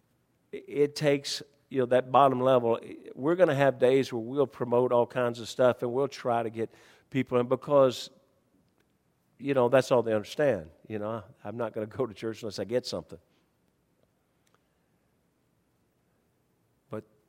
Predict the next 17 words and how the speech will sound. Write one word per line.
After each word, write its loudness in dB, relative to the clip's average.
but -4
there 4
also 0
needs -6
to -10
be -6
the -8
people -8
here -6
that -8
know -2
that -6
we've -6
done 0
that -2
for -6
them, -2